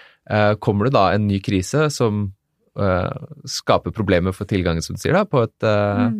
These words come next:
Speaker 1: det, i denne omgangen da,
Speaker 2: Ja.
Speaker 1: på, på oljer og, og,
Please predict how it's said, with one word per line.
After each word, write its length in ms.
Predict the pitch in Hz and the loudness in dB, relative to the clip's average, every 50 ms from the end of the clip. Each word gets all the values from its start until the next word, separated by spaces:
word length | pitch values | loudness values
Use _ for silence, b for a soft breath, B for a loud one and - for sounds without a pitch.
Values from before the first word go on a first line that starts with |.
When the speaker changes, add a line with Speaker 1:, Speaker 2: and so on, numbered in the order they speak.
| 101 104 123 | -6 -2 2
Speaker 1:
det, 140 | 113 117 98 98 | 2 2 4 4
i 40 | 127 | 4
denne 280 | 120 120 107 95 90 87 | 4 4 2 2 2 0
omgangen 420 | 90 90 92 90 92 95 113 156 180 | 0 0 2 2 2 2 0 0 0
da, 120 | 170 135 110 - | 0 0 -2 -2
Speaker 2:
Ja. 140 | 233 226 254 | -6 -6 -4
Speaker 1:
på, 360 | - 120 104 101 98 92 101 | -2 0 2 4 4 2 2
på 160 | - 120 104 - | 0 0 0 2
oljer 520 | - 117 101 90 82 85 92 95 92 98 98 | 2 2 2 2 2 2 0 0 0 0 0
og, 400 | 101 101 98 95 95 - - - | 2 4 4 4 4 2 0 -2
og, 720 | 101 92 92 92 92 92 92 92 92 92 92 92 92 92 | -2 0 0 0 2 2 2 2 0 0 -2 -2 -4 -8